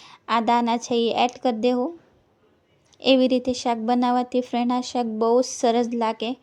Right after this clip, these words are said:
એકદમ લાજવાબ ટેસ્ટ આવે આનું. અમારા ઘરમાં તો આ બધાને આ શાક બહુ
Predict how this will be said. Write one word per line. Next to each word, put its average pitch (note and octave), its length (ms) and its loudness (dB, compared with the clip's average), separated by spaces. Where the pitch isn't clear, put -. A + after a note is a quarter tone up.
એકદમ A3+ 380 -2
લાજવાબ A#3 600 2
ટેસ્ટ - 380 -2
આવે A3+ 280 -2
આનું. A3 260 -4
અમારા A#3+ 320 2
ઘરમાં A#3 460 -2
તો A#3 100 -4
આ A3+ 120 0
બધાને A#3+ 460 -2
આ A3+ 100 0
શાક A#3 220 -6
બહુ G#3+ 240 0